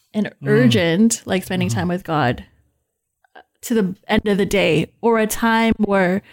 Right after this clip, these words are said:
Speaker 1: uh, it's not best for your brain. You're not awake, you know? So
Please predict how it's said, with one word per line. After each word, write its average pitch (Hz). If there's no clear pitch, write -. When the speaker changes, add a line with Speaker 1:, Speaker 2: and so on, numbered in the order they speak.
Speaker 1:
uh, 175
it's -
not 190
best 190
for 214
your 165
brain. 147
You're 185
not 170
awake, 143
you 196
know? 175
So 196